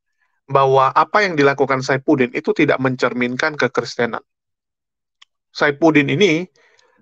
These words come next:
bergerak atas inisiatifnya sendiri, dan dia hanya memanfaatkan kekristenan sebagai tamengnya.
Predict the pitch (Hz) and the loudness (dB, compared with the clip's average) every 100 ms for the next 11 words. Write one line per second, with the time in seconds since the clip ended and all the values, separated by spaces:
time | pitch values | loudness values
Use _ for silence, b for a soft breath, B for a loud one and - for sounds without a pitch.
0 | _ 160 156 156 170 180 - 147 151 - | _ -2 2 2 2 0 -4 -4 -2 -2
1 | - 143 139 139 131 139 135 127 123 117 | -2 -2 0 0 0 -2 -2 -4 -6 -4
2 | 123 175 - _ _ _ _ _ _ - | -4 -6 -12 _ _ _ _ _ _ -2
3 | 139 139 139 151 127 139 - _ 143 143 | -2 0 0 4 4 2 -4 _ -6 -2
4 | 151 143 135 127 123 123 120 - 185 151 | -2 0 0 2 0 0 -2 0 0 0
5 | 143 160 _ _ _ _ - 156 147 143 | -2 -12 _ _ _ _ -2 0 0 0
6 | 143 147 156 143 131 123 123 117 127 123 | 0 0 -2 0 2 2 2 0 -2 -4